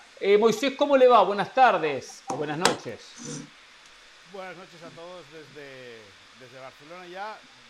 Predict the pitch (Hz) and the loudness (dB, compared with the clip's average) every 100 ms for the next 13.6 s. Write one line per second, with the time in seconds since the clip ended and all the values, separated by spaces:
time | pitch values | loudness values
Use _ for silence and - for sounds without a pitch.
0 | - 160 185 185 175 160 139 165 175 170 | -20 -20 -20 -20 -20 -20 -20 -16 -14 -12
1 | 190 214 - _ 120 113 113 110 113 127 | -14 -18 -20 _ -20 -20 -20 -20 -20 -20
2 | 120 127 151 151 139 - 135 151 147 247 | -20 -20 -18 -18 -18 -20 -20 -18 -18 -20
3 | 240 - _ _ - - 113 113 117 110 | -20 -20 _ _ -20 -20 -20 -18 -18 -18
4 | 104 104 - 123 113 - 165 151 185 175 | -20 -20 -14 -12 -8 -2 4 6 6 6
5 | 147 156 151 - - - 170 - - - | 6 6 6 -2 -14 -18 -20 -20 -20 -20
6 | - 135 - - 170 160 170 190 175 156 | -20 -20 -20 -20 -20 -20 -20 -18 -16 -16
7 | 147 135 - 156 104 117 139 143 127 123 | -18 -20 -20 -20 -20 -20 -14 -10 -10 -10
8 | - 156 135 - 139 147 143 139 127 135 | -12 -14 -14 -14 -8 -8 -8 -12 -12 -12
9 | 127 131 143 139 120 107 127 110 107 - | -12 -12 -14 -12 -14 -14 -14 -14 -16 -18
10 | 117 175 196 190 - - - - - 139 | -18 -18 -18 -20 -20 -20 -20 -20 -16 -12
11 | 175 180 196 123 131 120 117 117 120 - | -10 -4 2 6 8 8 8 6 4 -4
12 | 139 160 - 202 - 208 202 175 170 180 | -10 -10 -8 -8 -6 -4 -4 -6 -8 -10
13 | 185 208 196 160 151 | -8 -10 -8 -6 -4